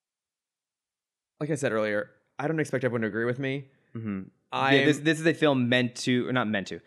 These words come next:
Speaker 2: This is a film that will spark a lot of conversation.
Speaker 1: Yeah, and, and look, and I get that it's really easy for you and I to sit here and, like, we more or less are, are in agreement on our thoughts on this,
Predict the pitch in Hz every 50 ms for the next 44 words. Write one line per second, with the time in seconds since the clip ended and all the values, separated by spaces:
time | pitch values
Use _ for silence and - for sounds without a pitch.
0 | - - _ - 151 151 156 156 - 156 147 143 131 90 107 113 131 139 135 131
1 | 123 - - - 117 113 104 110 104 95 92 95 - 85 73 80 - - - -
2 | 143 139 123 110 101 - 160 170 165 - - 175 170 156 131 123 123 - - 139
3 | 139 135 135 127 - - _ _ _ _ _ _ _ _ _ - 131 147 151 135
4 | 156 156 156 - - 139 143 131 123 101 104 120 139 139 139 139 135 123 131 127
5 | - 117 120 120 117 110 113 - 123 117 113 117 117 110 113 110 110 110 107 104
6 | 104 104 - 117 117 113 104 113 123 117 113 110 110 107 107 101 - 104 107 104
7 | 101 101 98 95 - - 95 92 87 107 107 107 101 113 131 139 135 131 120 110
8 | 110 107 101 101 - - 120 123 123 - 127 120 120 117 117 113 113 113 - -
9 | - -